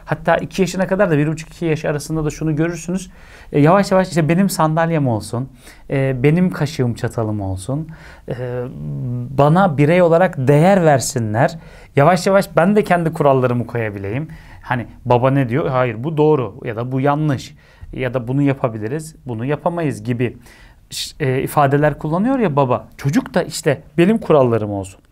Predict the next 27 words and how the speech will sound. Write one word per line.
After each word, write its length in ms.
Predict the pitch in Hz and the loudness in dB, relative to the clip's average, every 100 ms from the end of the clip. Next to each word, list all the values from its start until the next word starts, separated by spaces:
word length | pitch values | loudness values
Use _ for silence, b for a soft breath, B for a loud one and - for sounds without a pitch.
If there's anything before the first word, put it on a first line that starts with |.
| B B B | B B B
Hani 220 | B - - | B -6 -4
iki 220 | 160 - | -8 0
yaşına 300 | 240 208 202 | 0 2 -4
kadar 280 | 202 196 180 | -2 -2 0
biraz 240 | 208 202 | 2 2
daha 320 | 170 170 180 - - _ _ - _ _ - - | 2 0 -4 -8 -20 _ _ -20 _ _ -20 -6
aileyle 600 | - 175 196 190 196 180 | 0 2 0 -2 -4 -4
ilgili, 340 | 156 117 101 110 | -6 -8 -10 -12
fiziksel 540 | - 160 196 - 196 | -8 -8 -8 -4 -4
gelişimi, 500 | 180 156 117 113 101 | -2 -4 -4 -8 -8
yemek 360 | 120 170 190 190 | -2 -2 -2 -6
içmek, 440 | - 180 147 160 b b b b | -8 -4 -4 -4 b b b b
işte 340 | - - 160 | -14 -4 -4
tuvalet 360 | 160 196 208 202 | 2 4 4 2
ihtiyacı 460 | 185 - 165 135 156 | -6 2 4 4 2
vesaire 500 | 180 208 202 165 160 | 0 0 0 0 2
buraya 300 | 240 233 196 | 4 4 2
daha 160 | 190 | -2
çok 200 | 233 220 | 0 2
ol-, 200 | 185 190 - | 4 2 0
yoğunlaşırken 640 | 160 175 185 180 208 196 | 2 2 0 -4 -6 -4
çocuk 240 | 156 175 - B B - | -4 -6 -8 B B 0
artık 300 | 202 196 - | 2 0 -6
iki 220 | - 269 | -2 0
yaşından 400 | 240 208 190 180 | 2 2 2 0
sonra 360 | 175 185 233 233 B B | 2 4 4 0 B B
sosyalleşmenin 1300 | - - 240 240 240 220 196 185 185 175 160 156 | -2 0 0 -2 -2 0 0 -2 -4 -2 0 0